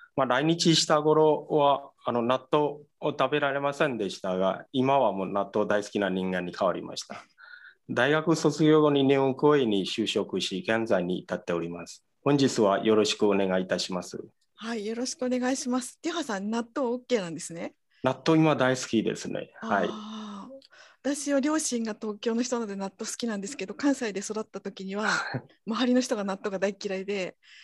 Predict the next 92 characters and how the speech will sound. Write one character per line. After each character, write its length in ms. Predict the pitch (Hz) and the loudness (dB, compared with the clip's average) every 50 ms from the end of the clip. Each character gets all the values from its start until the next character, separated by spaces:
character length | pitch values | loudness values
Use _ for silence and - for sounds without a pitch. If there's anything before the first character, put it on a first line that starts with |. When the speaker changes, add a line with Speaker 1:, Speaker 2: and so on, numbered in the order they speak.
| - _ _ | -20 _ _
Speaker 1:
は 80 | 220 214 | -2 2
い。 20 | |
Speaker 2:
い 40 | 233 | 2
ろ 80 | 233 240 | 4 4
い 40 | 220 | 4
ろ 240 | 226 220 214 185 - | 4 2 2 0 -2
な 80 | - 214 | -4 -8
ん 40 | 208 | -6
か、 200 | - 190 175 - - | -6 -6 -6 -6 -6
「変 160 | 180 202 190 | -6 -6 -6
な 80 | 185 180 | -6 -6
も 120 | 170 175 | -6 -6
の 60 | 180 180 | -6 -8
好 60 | - | -8
き 100 | - 208 | -8 -6
だ 100 | 208 208 | -4 -4
ね」 140 | 214 214 208 | -4 -4 -4
と 140 | - - | -6 -6
か 80 | - 214 | -6 -6
言 160 | 190 - 208 | -4 -2 -2
わ 60 | 190 | -2
れ 100 | 190 185 | -2 -2
ま 100 | 185 196 | -4 -6
し 80 | - - | -6 -8
た。 120 | - - - | -8 -10 -12
そ 200 | - - 226 226 | -12 -8 -6 -4
ん 120 | 233 233 | -2 -2
な 100 | 226 233 | -4 -4
テ 140 | 226 - 220 | -6 -6 -6
ィ 20 | |
ハ 140 | 214 226 214 | -6 -6 -8
さ 160 | - - 196 | -6 -8 -8
ん 100 | 190 190 | -8 -10
と、 380 | 185 _ _ - 247 220 - - - - - - - - - - - - _ _ _ | -12 _ _ 0 0 0 0 -4 -12 -20 -20 -20 -20 -20 -20 -20 -20 -20 _ _ _
で 100 | - 233 | 0 2
は 160 | 226 196 - - - - - | 2 2 -2 -4 -8 -10 -10
今 120 | 208 190 | -10 -8
日 40 | 190 | -6
は 180 | 185 180 180 180 | -6 -6 -6 -6
ち 100 | - - | -8 -12
ょ 0 | |
っ 40 | - | -12
と 100 | 190 185 | -10 -10
い 40 | |
ろ 100 | 185 185 | -10 -10
い 0 | |
ろ 40 | 185 | -10
伺 260 | 185 - 196 196 196 | -10 -10 -10 -10 -10
う 40 | 196 | -10
ん 40 | 190 | -10
で 80 | 185 196 | -10 -12
す 80 | - | -10
け 140 | - 240 247 | -8 -4 0
ど、 180 | 277 254 - - - - - - - - - - _ | 0 0 0 -4 -8 -18 -20 -20 -20 -20 -20 -12 _
ま 160 | - 262 277 | -2 -2 -2
ず、 480 | 262 254 269 277 269 262 233 190 - - _ _ _ - - - - _ _ _ _ - | 0 0 0 2 2 2 2 0 -2 -6 _ _ _ -20 -20 -20 -20 _ _ _ _ -10
あ 200 | - 233 233 233 | -6 -4 -4 -2
の 600 | 226 226 226 226 226 220 226 226 220 220 214 220 | -2 -2 -2 -2 -2 -2 -4 -4 -4 -4 -6 -8
ー、 80 | 214 - | -10 -8
そ 160 | - - 233 | -6 -6 -4
う 20 | |
そ 140 | 226 240 214 | -4 -4 -4
う、 120 | 190 - _ _ _ _ _ - | -6 -6 _ _ _ _ _ -4
テ 80 | 285 | -2
ィ 40 | 302 | -2
ハ 140 | 294 320 302 | 0 -2 -2
さ 160 | 285 269 226 | -2 -4 -6
ん 160 | 214 208 214 | -6 -6 -6
は 260 | 226 233 226 208 202 | -4 -4 -4 -4 -4
タ 220 | 202 _ - 226 220 | -6 _ -6 -6 -6
イ 60 | 208 | -6
ト 120 | - - | -6 -6
ル 80 | 208 202 | -6 -6
に 60 | 196 | -6
も 100 | 196 196 | -6 -6
あ 40 | 196 | -6
っ 40 | 196 | -6
た 120 | - 208 | -6 -4
し、 80 | 208 247 | -2 0
今 160 | 247 233 214 | 0 0 0
の 40 | 202 | -4
ご 100 | 196 196 | -6 -6
紹 120 | - 208 | -6 -6
介 140 | - 196 190 | -6 -8 -8
に 80 | 190 185 | -8 -6
も 100 | 185 185 | -8 -8
あ 40 | |
っ 20 | 190 | -8
た 180 | - _ - | -10 _ -10
よ 140 | 185 185 180 | -10 -10 -10
う 80 | 180 185 | -12 -10
に、 280 | 202 233 233 190 180 | -8 -6 -6 -8 -8